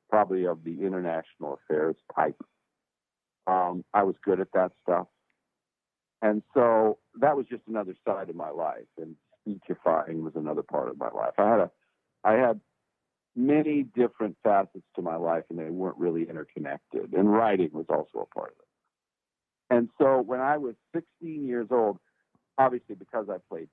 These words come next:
trumpet, um, I was in the pit band for the high school musical every year. And in the spring of every year, my high school would do a musical, you know, the usual.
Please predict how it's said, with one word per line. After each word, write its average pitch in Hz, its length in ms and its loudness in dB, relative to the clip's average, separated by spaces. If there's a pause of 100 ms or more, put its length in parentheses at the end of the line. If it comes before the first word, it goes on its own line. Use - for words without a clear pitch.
(120)
trumpet, 147 540 -2 (960)
um, 101 340 0 (280)
I 110 100 4
was 107 160 -4 (160)
in 120 200 -2
the 98 80 -8 (140)
pit 185 140 0 (100)
band 82 140 -2 (1300)
for 120 200 6
the 104 100 -2
high 110 200 -4 (100)
school 95 220 -6
musical 107 560 -4
every 78 240 -8
year. 80 240 -8 (1000)
And 110 160 4
in 104 60 2
the 98 120 0
spring 127 280 4
of 120 60 -2
every 107 240 2
year, 90 220 0
my 95 260 0
high 80 220 -2
school 95 240 0
would 113 140 0 (160)
do 82 180 -4
a 101 80 0
musical, 113 640 0 (180)
you 82 120 -6
know, 76 220 -4
the 110 180 6
usual. 104 760 0